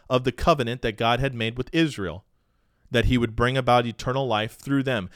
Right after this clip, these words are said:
that he would bring about the Redeemer through them, and Israel knew that. But why is Moses now referring to the circumcision of the heart?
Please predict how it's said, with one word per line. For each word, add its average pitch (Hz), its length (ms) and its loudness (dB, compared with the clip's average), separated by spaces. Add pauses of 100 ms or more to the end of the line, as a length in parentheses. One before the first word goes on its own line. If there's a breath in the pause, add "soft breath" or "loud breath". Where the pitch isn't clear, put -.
(180 soft breath)
that 110 100 -4
he 117 80 0
would 107 180 -4
bring 127 220 0
about 127 300 2
the 135 100 -2
Redeemer 113 480 -4
through 135 320 -2
them, 110 220 0
and 98 100 -2
Israel 120 340 0
knew 135 220 -2
that. 82 240 -6 (600 soft breath)
But 110 120 -4
why 139 300 4
is 226 200 -2
Moses 170 400 -2
now 139 120 0
referring 135 460 -4
to 143 100 -4
the 113 120 -6
circumcision 127 680 -6
of 110 200 -4
the 107 100 -4
heart? - 500 -6